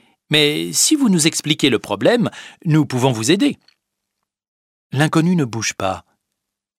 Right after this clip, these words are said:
Il regarde la pièce. Il cherche une chaise car il est fatigué. Mais il n'y a pas beaucoup de chaises dans une étude. On ne veut pas que les clients qui sont pauvres restent.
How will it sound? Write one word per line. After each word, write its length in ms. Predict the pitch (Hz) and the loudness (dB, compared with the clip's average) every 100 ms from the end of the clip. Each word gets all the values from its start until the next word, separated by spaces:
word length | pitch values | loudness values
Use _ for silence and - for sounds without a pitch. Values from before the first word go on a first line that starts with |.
| _ _ | _ _
Il 100 | 120 | -10
regarde 280 | 117 123 123 | -6 -4 -4
la 120 | 113 | -4
pièce. 600 | - 95 92 - - - - _ _ _ _ _ _ _ _ _ _ _ _ _ 107 | -8 -12 -10 -8 -8 -10 -14 _ _ _ _ _ _ _ _ _ _ _ _ _ -6
Il 60 | |
cherche 340 | - 117 104 110 | 0 0 0 -2
une 120 | 104 | -2
chaise 420 | - 107 98 - | 0 0 -2 -6
car 180 | 98 92 | -10 -14
il 120 | 92 | -14
est 20 | |
fatigué. 580 | - 87 107 98 82 - _ _ _ _ _ _ _ _ | -16 -16 -14 -12 -14 -18 _ _ _ _ _ _ _ _
Mais 220 | 110 107 | -4 -4
il 140 | 104 117 | -4 -4
n'y 100 | 117 | -4
a 60 | |
pas 200 | 107 131 | -2 -4
beaucoup 320 | 123 120 - | -2 -6 -8
de 100 | 110 | -8
chaises 420 | 101 - 98 85 87 | -6 -6 -6 -12 -16
dans 100 | 92 | -14
une 180 | 87 | -14
étude. 460 | 92 - 101 92 - _ _ _ _ _ _ - | -14 -12 -10 -12 -18 _ _ _ _ _ _ -8
On 80 | |
ne 120 | 113 113 | -4 -4
veut 220 | 92 110 | -4 -4
pas 200 | - 110 | -2 -2
que 160 | - | -6
les 140 | 92 90 | -16 -16
clients 420 | - 107 107 104 | -12 -6 -2 -2
qui 140 | - | -4
sont 220 | - 90 87 | -10 -10 -10
pauvres 460 | 120 104 90 90 | -6 -4 -6 -14
restent. 600 | 87 92 87 - - - | -14 -14 -10 -12 -12 -18